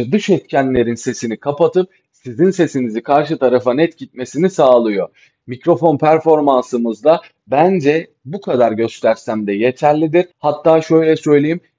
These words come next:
bir üç dört metre ileri gideceğim ve görün sesi. Üç metreye yakın bir mesafe var. Yan odaya geçtim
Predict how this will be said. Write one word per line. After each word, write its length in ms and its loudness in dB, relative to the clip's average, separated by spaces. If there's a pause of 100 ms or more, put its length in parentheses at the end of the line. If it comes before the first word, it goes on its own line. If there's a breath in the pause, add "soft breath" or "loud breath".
bir 280 -2
üç 280 -4
dört 200 2
metre 360 0
ileri 320 2
gideceğim 420 0 (200)
ve 80 -2
görün 360 4
sesi. 400 -8 (180)
Üç 240 -8
metreye 460 0
yakın 340 0
bir 60 2
mesafe 540 0
var. 220 0
Yan 180 0
odaya 320 2
geçtim 540 -2